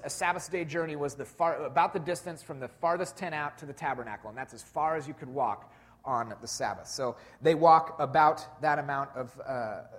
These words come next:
of distance, three quarters of a mile, half a mile, somewhere in there. And although lo-, the location of the upper room is unknown, it is very possible that it's the same room where the Last Supper had taken place. Maybe even the same room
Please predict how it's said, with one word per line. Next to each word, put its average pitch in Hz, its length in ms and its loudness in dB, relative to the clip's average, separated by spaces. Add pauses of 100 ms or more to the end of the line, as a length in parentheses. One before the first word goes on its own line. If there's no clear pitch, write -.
(100)
of 127 380 -6
distance, 139 460 -4
three 160 160 -6
quarters 156 260 0
of 143 60 -8
a 143 40 -6
mile, 135 220 -2
half 131 260 -2
a 135 40 -14
mile, 131 160 -4
somewhere 131 320 -8
in 123 80 -12
there. 120 160 -10 (840)
And 165 60 0
although 170 200 4
lo-, 180 240 2 (160)
the 165 100 6
location 196 580 4
of 165 160 0
the 151 140 -2
upper 185 240 6
room 180 400 2
is 156 220 -2
unknown, 170 500 2
it 170 160 -4
is 208 280 6
very 196 280 2
possible 175 520 4
that 160 100 2
it's - 160 -12
the 135 100 -12
same 190 420 -4
room 156 280 0 (260)
where 165 140 0
the 143 80 -4
Last 156 420 -2
Supper 147 520 -4 (260)
had 127 120 -10
taken 139 300 -6
place. 113 520 -8 (500)
Maybe 170 240 -2
even 165 240 -6
the 156 80 -8
same 165 340 -8
room 156 300 -6